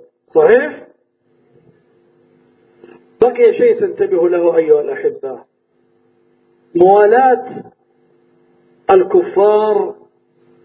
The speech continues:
يدخل فيه حبهم في أمر دينهم والأمر الذي اختص به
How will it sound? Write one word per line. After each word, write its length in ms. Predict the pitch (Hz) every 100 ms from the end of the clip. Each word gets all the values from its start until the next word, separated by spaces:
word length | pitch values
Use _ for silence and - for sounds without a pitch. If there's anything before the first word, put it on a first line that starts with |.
| _ _ _ _ _ _ _ _ _ _ _ - - _ -
يدخل 380 | 440 415 196 185 190
فيه 640 | 214 180 185 185 180 - - _ _ _ _ _ _ _ _ _ _ _ _ _ _ _
حبهم 760 | - 466 - 392 349 370 359 - _ _ _ _ _ _ _ _ _ _ _ _ _ _ _ _ _ _ -
في 160 | 208
أمر 240 | - 202 175
دينهم 680 | 185 214 208 185 180 - _ _ _ _ _ _ _ _ _ _ _ _ _ _ -
والأمر 400 | 180 196 202 185
الذي 260 | 180 175 175
اختص 400 | - 202 - 180
به 400 | 185 185 190 180